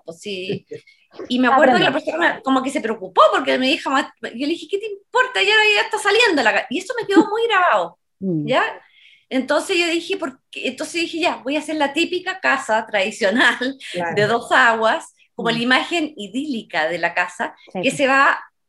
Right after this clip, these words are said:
Speaker 1: bordando, porque son, está
Speaker 3: Mm.
Speaker 1: horadado y bordado,
Speaker 3: Claro.
Speaker 1: y que por un lado depende cómo uno lo lea. Si uno lo lee,
Speaker 3: Mm.
Speaker 1: se está deconstruyendo
Speaker 3: Sí, po.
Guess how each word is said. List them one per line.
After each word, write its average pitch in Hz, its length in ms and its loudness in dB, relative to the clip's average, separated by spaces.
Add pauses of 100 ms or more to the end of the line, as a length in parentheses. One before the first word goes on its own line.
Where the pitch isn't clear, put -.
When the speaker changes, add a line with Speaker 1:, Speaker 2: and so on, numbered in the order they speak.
(440)
Speaker 1:
bordando, 214 760 2
porque 247 200 -10
son, 202 220 -4
está 175 160 -2
Speaker 3:
Mm. - 20 4
Speaker 1:
horadado 208 460 4
y 214 80 -2
bordado, 208 640 -2 (380)
Speaker 3:
Claro. 165 140 -10
Speaker 1:
y 226 40 -8
que 277 100 -2
por 311 140 4
un 339 120 0
lado 359 220 6
depende 339 380 0
cómo 320 180 -4
uno 320 160 0
lo 320 120 4
lea. 196 340 4
Si - 160 -8
uno 254 120 -2
lo 247 140 0
lee, 302 340 2
Speaker 3:
Mm. - 40 -6
Speaker 1:
se 285 100 -12
está 254 260 -6
deconstruyendo 349 920 -2 (340)
Speaker 3:
Sí, 226 100 -4
po. 160 200 -8